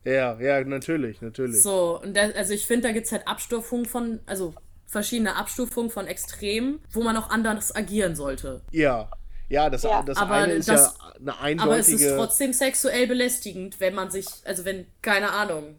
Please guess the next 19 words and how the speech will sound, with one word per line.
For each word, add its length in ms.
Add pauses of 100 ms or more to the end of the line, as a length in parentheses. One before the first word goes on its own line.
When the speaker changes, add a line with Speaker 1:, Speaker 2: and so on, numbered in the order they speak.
Speaker 2:
auch 220
wenn's 280
einfach 420
nur 240
falsch 340
ver-, 240
also 220
selbst 420
wenn's 220
nur 100
falsch 240
verstanden 500
wurde 200
und 100
nicht 160
so 140
gemeint 400
war. 280
Speaker 1:
Mhm. 480